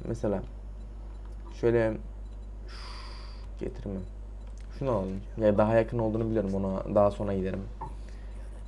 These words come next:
Şimdi envanterini göreyim. Şunu bir, bunları bir sat. Orada benim ihtiyacım olacak. Ee,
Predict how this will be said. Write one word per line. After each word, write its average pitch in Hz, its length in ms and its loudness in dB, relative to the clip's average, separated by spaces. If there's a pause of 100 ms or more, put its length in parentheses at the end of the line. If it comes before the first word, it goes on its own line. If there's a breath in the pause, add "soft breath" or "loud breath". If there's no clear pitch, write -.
(100)
Şimdi 110 140 0
envanterini 117 480 2
göreyim. 98 220 2
Şunu 110 400 -2
bir, 113 240 2 (160)
bunları 104 360 2
bir 104 60 0
sat. 98 220 -4 (1900)
Orada 135 280 10
benim 143 280 4 (180)
ihtiyacım 131 580 8
olacak. 110 480 6
Ee, 104 460 4